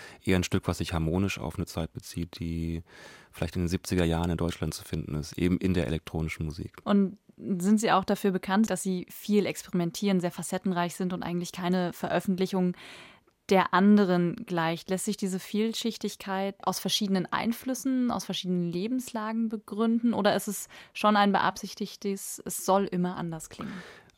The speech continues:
Speaker 1: Also im Prinzip ist es bei mir der Versuch, sehr spielerisch immer mit Musik umzugehen, auch im Studio, weil es natürlich ein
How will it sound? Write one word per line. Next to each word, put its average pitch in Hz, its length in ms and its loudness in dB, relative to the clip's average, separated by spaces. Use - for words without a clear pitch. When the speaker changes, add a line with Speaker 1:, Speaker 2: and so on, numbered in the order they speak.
Speaker 1:
Also 98 280 2
im 98 160 2
Prinzip 120 640 0
ist 95 200 0
es 98 200 -2
bei 92 160 2
mir 95 400 4
der 90 100 0
Versuch, 92 400 2
sehr 90 180 2
spielerisch 82 540 0
immer 73 320 -4
mit - 320 -4
Musik 82 320 0
umzugehen, 80 460 0
auch - 120 -2
im 78 120 -2
Studio, 104 400 2
weil 82 120 0
es - 120 -4
natürlich 87 320 -4
ein 85 140 0